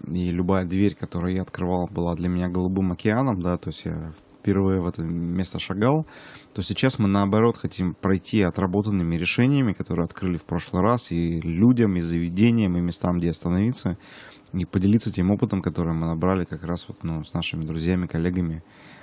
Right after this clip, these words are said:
тем, теми, кто с нами поедет. Поэтому мы в этот раз будем меньше рисковать, а больше как бы полагаться уже на проверенные решения. То есть мы уже выбрали места, где будем жить,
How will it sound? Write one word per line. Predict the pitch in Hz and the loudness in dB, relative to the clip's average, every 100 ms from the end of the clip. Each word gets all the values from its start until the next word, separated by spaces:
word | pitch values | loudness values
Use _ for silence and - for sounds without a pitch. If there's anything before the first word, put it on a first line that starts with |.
| - - | -20 -18
тем, | - 82 82 - - | -8 -8 -8 -12 -4
теми, | 98 92 | 0 0
кто | 87 87 85 82 | 0 -2 -2 -4
с | - - | -4 -2
нами | 87 | 0
поедет. | 85 87 85 82 78 - - - - - | 0 0 0 0 -4 -10 -20 -20 -20 -6
Поэтому | 107 107 110 107 107 | 0 0 2 4 6
мы | 120 151 | 8 8
в | 147 | 8
этот | 127 101 | 6 2
раз | 98 92 - | 0 -2 -2
будем | 95 107 | 0 2
меньше | 98 110 113 - | 4 4 2 0
рисковать, | 90 87 - 104 135 151 | 0 0 0 2 4 2
а | 85 | 2
больше | 87 110 - | 2 2 2
как | 104 85 | -2 -2
бы | 82 | -2
полагаться | - 85 90 98 - | -2 0 2 0 2
уже | 92 82 92 | 0 2 2
на | 87 87 85 | 2 0 0
проверенные | 85 90 92 90 85 82 | 0 4 4 2 -2 -4
решения. | - 87 85 | -4 -2 -2
То | 80 82 | -4 -8
есть | - | -4
мы | 87 | -4
уже | 85 87 | 0 0
выбрали | 98 92 82 | 0 0 -2
места, | 85 - 90 | -4 -4 -4
где | 85 | -4
будем | 82 87 85 | -4 -4 -2
жить, | 95 139 | 0 0